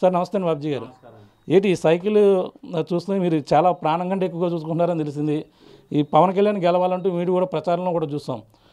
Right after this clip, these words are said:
Speaker 1: ఏంటి మీకు సైకిల్ అంటే ఎందుకు ఇష్టం, పవన్ కళ్యాణ్ గెలవాలని మీరు ఏ విధంగా ప్రచారం చేశారు మొదట చెప్పండి.
Speaker 2: నమస్కారం అండి.
Speaker 1: మీ పేరు
Speaker 2: ఆ,
Speaker 1: చెప్పండి.
Speaker 2: నా పేరు
Speaker 1: మ్మ్.
Speaker 2: మా ఆవిడ వీర్రాఘవ అండి. అసలు పేరు తల్లిదండ్రులు పెట్టింది బాబ్జీ అండి.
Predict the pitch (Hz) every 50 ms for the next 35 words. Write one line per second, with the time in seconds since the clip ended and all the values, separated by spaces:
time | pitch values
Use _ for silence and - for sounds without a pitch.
0 | _ _ _ - 156 196 202 196 180 175 151 - - 139 139 175 202 208 202 185
1 | 202 190 180 170 175 180 170 - - 180 214 190 - 165 170 185 190 175 190 202
2 | 202 190 160 165 170 175 180 180 185 185 175 175 165 147 135 151 180 208 208 220
3 | 220 214 - 190 185 185 185 185 185 185 185 156 180 180 165 160 160 170 151 160
4 | 156 156 165 165 190 196 - - - 120 113 113 127 - - 143 139 139 139 131
5 | 135 143 160 - - - - - - 185 - - 123 123 117 113 - 175 170 165
6 | 160 - 135 117 98 95 - - - - - - _ - - - - 127 131 127
7 | - 135 135 147 151 151 143 131 120 120 123 - - - - - _ _ _ -
8 | 135 123 113 110 117 117 120 120 120 127 135 139 131 123 123 127 131 123 131 143
9 | 147 139 147 156 156 151 139 120 - 135 127 135 139 147 135 135 135 135 131 135
10 | 135 147 147 139 143 147 143 147 139 135 147 143 143 156 170 165 139 131 131 123
11 | 127 131 139 139 127 123 127 156 208